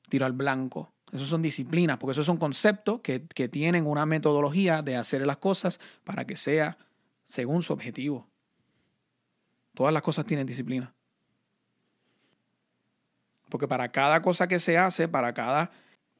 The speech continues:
actividad del desempeño humano, hay una manera de hacer las cosas. Y todas las cosas tienen su disciplina.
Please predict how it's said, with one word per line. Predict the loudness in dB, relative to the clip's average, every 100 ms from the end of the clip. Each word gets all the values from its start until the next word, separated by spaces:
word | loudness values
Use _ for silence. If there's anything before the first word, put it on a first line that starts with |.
| _ _
actividad | -2 -2 0 0 2 6 6 6
del | 4
desempeño | 2 0 -2 0 2 4
humano, | 4 4 2 2 0 -6 _ _ _ _ _ _ -2
hay | 0 2
una | 0 0
manera | 0 2 2
de |
hacer | 0 -2
las | -4
cosas. | -4 -8 -10 -18 _ _ _ _ _ _ _ _ _ _ _ _ _ _ -14
Y | -8
todas | -6
las | -4
cosas | 0 0
tienen | 0 -4
su | -4
disciplina. | -4 -4 -6 -10